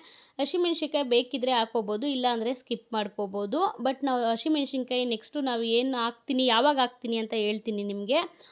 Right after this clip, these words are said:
So ಕಟ್ ಮಾಡಿ ಹಾಕ್ಕೊಳ್ಳೋರು ಬೇಕಿದ್ರೆ, ಈಗ ಕರ್ಬೇವಿನ ಸೊಪ್ಪು ಹಾಕ್ಕೊಂತೀರಲ್ವ, ಆವಾಗಲೇ ಬೇಕಿದ್ರೆ ಹಾಕ್ಕೋಬೋದು. ಸ್ವಲ್ಪ ಚಿಟಿಕೆ ಅರಿಶಿಣದ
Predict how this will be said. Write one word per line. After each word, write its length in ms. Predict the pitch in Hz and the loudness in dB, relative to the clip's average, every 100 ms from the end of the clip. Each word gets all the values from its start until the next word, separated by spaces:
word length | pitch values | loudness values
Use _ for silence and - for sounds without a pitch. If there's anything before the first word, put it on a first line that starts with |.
| - - | -20 -6
So 440 | - 330 302 285 | 4 8 8 6
ಕಟ್ 240 | 320 311 - | 2 0 2
ಮಾಡಿ 200 | 370 339 | 2 4
ಹಾಕ್ಕೊಳ್ಳೋರು 500 | 277 269 277 247 254 | 4 2 2 4 2
ಬೇಕಿದ್ರೆ, 720 | 226 226 226 285 392 - 247 | 0 -2 -2 0 0 0 0
ಈಗ 100 | 247 247 240 233 220 214 214 214 208 | 2 2 2 2 0 0 0 -2 -2
ಕರ್ಬೇವಿನ 280 | 285 277 294 | -2 0 -2
ಸೊಪ್ಪು 220 | 285 247 | -2 -4
ಹಾಕ್ಕೊಂತೀರಲ್ವ, 680 | 226 226 214 214 202 202 220 | -4 -6 -6 -4 -4 -4 -2
ಆವಾಗಲೇ 360 | 320 262 233 240 | 0 0 0 -2
ಬೇಕಿದ್ರೆ 380 | 226 220 254 233 | -4 -6 -6 -4
ಹಾಕ್ಕೋಬೋದು. 580 | 196 - 190 202 202 359 | -6 -6 -8 -8 -6 -6
ಸ್ವಲ್ಪ 420 | - 330 320 349 311 254 | -2 -4 -2 -2 0 0
ಚಿಟಿಕೆ 320 | 254 226 - | -2 -10 -4
ಅರಿಶಿಣದ 440 | 269 214 - 247 | -2 -2 -4 -8